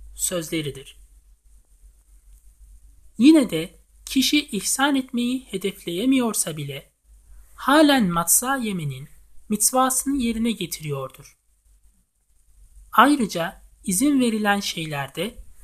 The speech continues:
kişi ihsan etmeyi hedefleyemese de zaruri olduğunda izin verilen şeyleri yiyerek bile daha fazla maddeleştirmemiş kabul edilir.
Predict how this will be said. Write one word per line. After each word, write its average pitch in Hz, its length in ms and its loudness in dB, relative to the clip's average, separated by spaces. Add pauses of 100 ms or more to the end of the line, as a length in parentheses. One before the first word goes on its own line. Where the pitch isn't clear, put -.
kişi 226 420 -2
ihsan 262 360 -2
etmeyi 233 420 -2 (100)
hedefleyemese 196 840 -2
de 139 240 -10 (640)
zaruri 202 580 2
olduğunda 208 840 2
izin 247 300 0
verilen 214 360 2
şeyleri 202 460 -2
yiyerek 196 580 0
bile 139 340 -8 (720)
daha 285 200 6
fazla 226 520 2
maddeleştirmemiş 190 1200 -2
kabul 151 300 -10
edilir. 131 380 -16